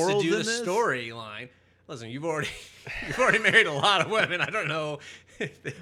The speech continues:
Speaker 1: I
Speaker 2: you get to
Speaker 1: assume,
Speaker 2: talk about the
Speaker 1: I
Speaker 2: morals
Speaker 1: assume these
Speaker 2: anymore.
Speaker 1: either all ended poorly, and that's why I've just moved on.
Speaker 2: <laughs> Whatever.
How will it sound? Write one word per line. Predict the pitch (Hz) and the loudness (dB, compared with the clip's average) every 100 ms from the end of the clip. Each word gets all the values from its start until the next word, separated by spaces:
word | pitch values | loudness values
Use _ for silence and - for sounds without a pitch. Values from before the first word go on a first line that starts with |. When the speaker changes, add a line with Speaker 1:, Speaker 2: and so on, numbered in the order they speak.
| 143 - | -16 -10
Speaker 1:
I | - 127 | -2 0
Speaker 2:
you | 175 | 2
get | 165 | 2
to | 175 | 4
Speaker 1:
assume, | 190 | 4
Speaker 2:
talk | 175 156 | 6 4
about | 139 123 | 2 2
the | 110 | 2
Speaker 1:
I | 143 | 4
Speaker 2:
morals | 131 156 | 4 2
Speaker 1:
assume | 151 | 0
these | 143 | -2
Speaker 2:
anymore. | 135 135 | 0 0
Speaker 1:
either | 127 | 0
all | 113 113 107 | 0 0 -2
ended | 107 107 95 | -2 -4 -6
poorly, | 101 98 95 95 95 | -4 -2 0 -2 -2
and | 95 | -6
that's | 92 | -6
why | 92 90 | -4 -4
I've | 95 | -4
just | 98 | -6
moved | 98 95 - | -6 -10 -10
on. | - | -8
Speaker 2:
<laughs> | - | -6
Whatever. | 113 85 80 | -4 -4 -8